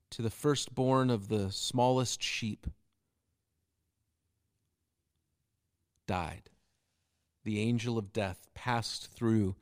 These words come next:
the land of Egypt, and in one night,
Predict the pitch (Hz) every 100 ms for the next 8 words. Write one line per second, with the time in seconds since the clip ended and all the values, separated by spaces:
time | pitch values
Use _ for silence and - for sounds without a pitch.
0 | _ _ - 107 110 107 104 95 - 101
1 | - 101 92 92 - - - - 104 101
2 | 98 117 120 120 110 98 - -